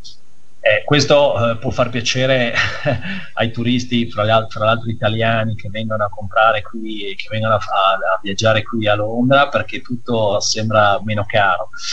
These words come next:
Però, eh, scherzi a parte, per chi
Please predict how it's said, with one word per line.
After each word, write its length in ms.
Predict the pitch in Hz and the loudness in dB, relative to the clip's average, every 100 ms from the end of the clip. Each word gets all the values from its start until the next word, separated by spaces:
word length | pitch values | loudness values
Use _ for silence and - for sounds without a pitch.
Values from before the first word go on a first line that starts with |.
| - - - - | -6 -8 -10 -4
Però, 420 | - 156 127 131 - | 2 6 6 6 2
eh, 640 | 120 110 107 104 101 104 98 | -4 -2 -2 -4 -6 -8 -8
scherzi 440 | - - 107 - | -8 -6 -4 -2
a 60 | 131 | -2
parte, 480 | 120 104 117 117 107 | 0 -2 -2 -4 -6
per 260 | 107 98 | -8 -8
chi 680 | - 113 110 107 104 98 95 | -8 -4 -4 -4 -4 -4 -4